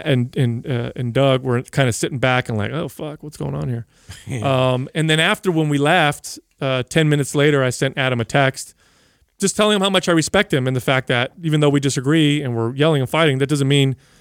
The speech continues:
Speaker 1: I don't respect him. And I actually respect the fact that he's very open and, and whatever. And, um, that's the moment that he shared. And, you know,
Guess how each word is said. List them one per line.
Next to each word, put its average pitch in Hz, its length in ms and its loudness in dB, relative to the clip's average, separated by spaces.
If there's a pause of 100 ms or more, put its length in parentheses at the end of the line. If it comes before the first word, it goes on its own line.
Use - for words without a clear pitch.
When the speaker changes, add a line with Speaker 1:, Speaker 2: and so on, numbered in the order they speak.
(200)
Speaker 1:
I 139 80 0
don't 143 160 2
respect 156 380 0
him. 131 160 0
And 135 120 -2
I 131 80 2
actually 160 360 0
respect 135 320 0
the - 60 -4
fact 123 240 0
that 127 100 -2
he's 127 140 -4
very 123 200 2
open 123 260 2
and, 120 140 -6
and 123 180 -8
whatever. 123 400 2 (720)
And, 127 320 0
um, 123 300 0
that's 139 200 -2
the 135 80 -2
moment 131 280 2
that 139 140 -2
he 127 80 -6
shared. 127 480 2
And, 139 440 -10
you - 80 -6
know, 120 140 -2